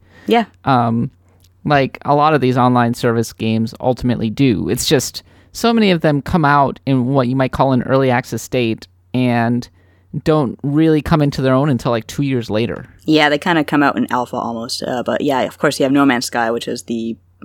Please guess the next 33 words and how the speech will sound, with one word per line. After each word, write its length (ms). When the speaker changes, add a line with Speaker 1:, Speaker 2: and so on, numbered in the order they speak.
Speaker 1:
primary 500
example 440
of 80
a 40
game 280
that, 320
uh, 220
of 120
course, 260
I, 120
I've 120
heard 140
it, 160
I've 160
heard 100
the 100
argument 360
that, 240
yes, 300
No 120
Man's 220
Sky 580
was 340
boring, 460
but 100
it 80
wasn't 300
u-, 60
utterly 340
broken 500
the 60
way 160
that 240